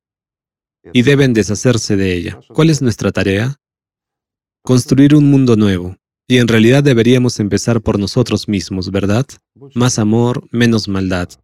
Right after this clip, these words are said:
En general, el mal no debe vivir en una persona. Es muy destructivo, es veneno. Si mantenemos veneno en nosotros, nos corroe, ¿cierto? La envidia, los deseos excesivos,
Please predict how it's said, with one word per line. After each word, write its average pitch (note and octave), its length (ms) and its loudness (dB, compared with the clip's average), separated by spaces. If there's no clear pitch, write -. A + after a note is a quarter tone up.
En A#2+ 140 -2
general, A2 640 0
el A#2+ 180 0
mal D3 260 0
no D3 120 -2
debe B2+ 240 0
vivir A2+ 280 0
en A#2 140 -2
una A2+ 160 -4
persona. F#2 640 -10
Es C3+ 160 0
muy C#3 140 2
destructivo, G#2+ 680 0
es C#3+ 160 0
veneno. A2+ 640 -4
Si B2+ 160 0
mantenemos C3 580 2
veneno G#2+ 340 0
en G2 80 -4
nosotros, A#2 720 -2
nos A2 220 -4
corroe, F#2+ 560 -2
¿cierto? A#2 600 -2
La G#2+ 160 2
envidia, G2+ 720 2
los A2 260 -2
deseos C3+ 480 0
excesivos, G2 880 -4